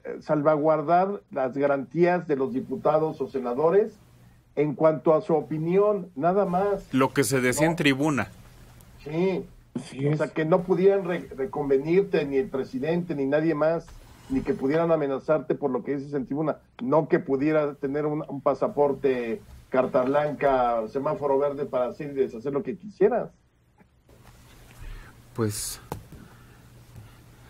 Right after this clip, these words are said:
Speaker 2: todo llama la atención, hasta que le tapen la cara. Me llama la atención que ahora los criminales les ponen un cuadrito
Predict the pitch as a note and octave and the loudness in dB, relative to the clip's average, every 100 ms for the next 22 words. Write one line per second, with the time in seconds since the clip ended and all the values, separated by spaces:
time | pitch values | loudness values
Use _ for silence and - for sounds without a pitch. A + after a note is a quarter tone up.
0 | - - - D#3+ E3+ C3+ A#2+ B2 A#2 G2 | -20 -20 -4 0 2 2 0 0 2 0
1 | F#2 G2+ G2+ C3+ B2 A#2+ G#2+ A#2 A2 D3+ | 0 -2 0 0 -2 -4 -4 -2 0 0
2 | D3 C#3 G#2+ G2 B2 A#2+ G#2+ G2+ A2+ C3 | 0 0 0 0 2 2 2 2 0 0
3 | B2 G2+ G#2 F#2+ A#2+ A2+ A#2 A2+ G2 F2+ | 2 0 0 -2 -4 -4 0 0 0 -2
4 | - F#2+ F#2+ G2+ G#2 G2+ F2+ F2+ G#2 G2 | -4 -2 0 -2 -2 -4 -6 -4 -2 -2
5 | F2 F#2 G2+ E2+ E2+ F2 F2 D#2+ | -2 -6 -6 -6 -4 -6 -6 -10